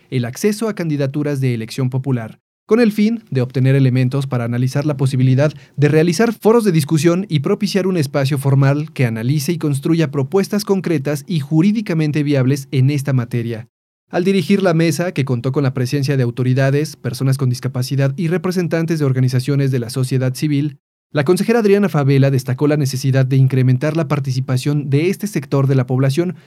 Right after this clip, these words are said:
que no cuenta con una representación adecuada y recordó que en las elecciones de dos mil dieciocho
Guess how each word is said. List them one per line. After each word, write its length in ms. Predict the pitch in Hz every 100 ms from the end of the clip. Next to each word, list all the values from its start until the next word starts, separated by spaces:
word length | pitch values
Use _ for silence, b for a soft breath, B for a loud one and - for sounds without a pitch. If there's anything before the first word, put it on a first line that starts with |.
| B
que 80 | 160
no 160 | 220 247
cuenta 300 | 233 220 208
con 120 | 165
una 140 | 175
representación 640 | 143 131 131 131 127 139
adecuada 580 | 135 127 139 139 135 160 B B
y 80 | 196
recordó 520 | 220 214 202 160 170 - _ -
que 220 | 123 110
en 80 | 107
las 160 | 113
elecciones 400 | 120 - 151 151
de 60 | 131
dos 160 | 117
mil 180 | 131 147
dieciocho 520 | 147 135 151 151 165